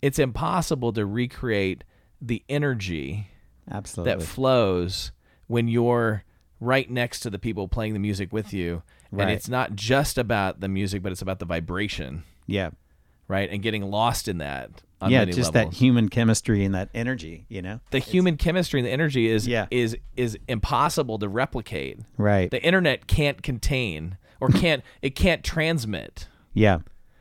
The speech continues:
Speaker 1: the human energy in the same way that we resonate with each other.
Speaker 2: Right.
Speaker 1: And so that element of the music has gotta be, it's gotta be a, a, a bizarre time for
Speaker 2: For
Speaker 1: a
Speaker 2: sure.
Speaker 1: musician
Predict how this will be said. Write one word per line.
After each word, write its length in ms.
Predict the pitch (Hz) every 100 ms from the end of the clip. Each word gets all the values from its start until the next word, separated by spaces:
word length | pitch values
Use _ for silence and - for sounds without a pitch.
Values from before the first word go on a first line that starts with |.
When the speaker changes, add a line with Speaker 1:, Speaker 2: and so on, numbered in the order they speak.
| _ _ -
Speaker 1:
the 80 |
human 320 | 117 156 127 113
energy 540 | 113 104 78 53 90 90 _ _ _ _ _ _ _ _ _ _ - - -
in 120 | 127
the 80 | 113
same 340 | - 139 127
way 220 | 104 101
that 160 | 95 87
we 320 | 95 92 92 - -
resonate 440 | 107 110 98 90
with 160 | 85 90
each 180 | 78 -
other. 400 | 107 - - 95 -
Speaker 2:
Right. 320 | 101 92 78 - - _ - - - - -
Speaker 1:
And 100 | -
so 80 | 117
that 240 | 98 147 165
element 440 | 127 117 101 92
of 120 | 92
the 80 | 87
music 500 | 87 98 101 95 82
has 160 | 87 90
gotta 240 | 127 147
be, 460 | 98 82 78 73 - _ - - _ -
it's 120 | 123
gotta 200 | 180 202
be 140 | 131 107
a, 140 | 90 - -
a, 120 | - 107 -
a 80 | 98
bizarre 520 | 120 107 120 135 127
time 640 | - 123 107 82 78 85 - _
for 0 |
Speaker 2:
For 120 | -
Speaker 1:
a 40 | 104
Speaker 2:
sure. 140 | 107
Speaker 1:
musician 640 | 95 135 143 - 67 71